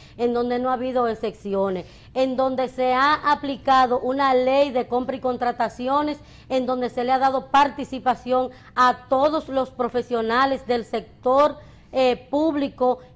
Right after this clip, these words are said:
que tiene que ver con obras civiles, en donde se ha aumentado, eh, en seiscientos por ciento todos los profesionales que tienen que ver con obras civiles y con que son proveedores del Estado. Eso significa que este es un gobierno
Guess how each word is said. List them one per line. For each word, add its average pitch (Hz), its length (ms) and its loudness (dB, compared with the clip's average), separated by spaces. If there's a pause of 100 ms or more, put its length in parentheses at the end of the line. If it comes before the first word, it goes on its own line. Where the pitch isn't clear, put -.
que 254 100 2
tiene 269 360 -4
que 269 180 0
ver 277 340 2
con 240 220 0
obras 254 340 2
civiles, 196 580 -6
en 262 160 -2
donde 262 260 -2
se 262 100 -6
ha 277 60 2
aumentado, 254 840 0 (340)
eh, 254 440 0
en 269 240 -2
seiscientos 277 800 -2
por 269 240 2
ciento 247 800 -4 (440)
todos 311 420 6
los 277 160 0
profesionales 262 920 0
que 240 140 -4
tienen 262 400 -2
que 240 180 -2
ver 262 320 0 (240)
con 254 220 2
obras 277 300 2
civiles 262 720 -2 (260)
y 254 120 -6
con 262 160 0
que 262 100 -2
son 269 240 -2
proveedores 262 600 0
del 254 160 0
Estado. 208 500 0
Eso 277 240 0
significa 277 600 -4
que - 80 -6
este 262 140 -6
es 262 100 -12
un 262 120 -6
gobierno 262 600 0